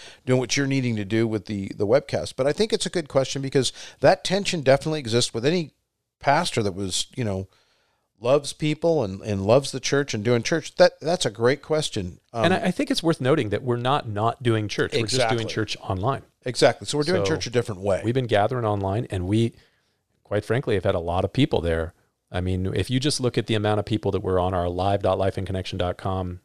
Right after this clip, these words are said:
Speaker 2: services on Sunday, I think we had about four hundred people streaming at one time, which that's not just four hundred people. Those are families. You
Speaker 1: Right.
Speaker 2: know, I know at my house, my wife was watching with the four kids, put the gram away, closed on Sunday.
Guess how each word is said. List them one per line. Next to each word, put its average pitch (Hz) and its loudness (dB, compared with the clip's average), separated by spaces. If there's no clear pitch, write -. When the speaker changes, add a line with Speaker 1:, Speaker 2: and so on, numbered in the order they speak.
Speaker 2:
services 95 -2
on 87 -4
Sunday, 98 0
I 90 0
think - -4
we 117 0
had 104 4
about 95 2
four 131 -2
hundred 110 0
people 101 0
streaming 107 0
at 90 -2
one 92 0
time, 90 -2
which - -4
that's 127 2
not 156 -2
just - -2
four 131 2
hundred 107 0
people. 156 -2
Those 120 2
are 95 -2
families. 113 -4
You 120 4
Speaker 1:
Right. 127 6
Speaker 2:
know, 85 -10
I 113 -2
know 113 2
at 98 -2
my 110 -2
house, 113 0
my 101 -4
wife 101 2
was 107 -8
watching 110 0
with 110 0
the 113 -6
four 123 -2
kids, 147 -2
put 127 -4
the 113 -2
gram 110 0
away, 110 0
closed 123 -4
on 117 -2
Sunday. 127 0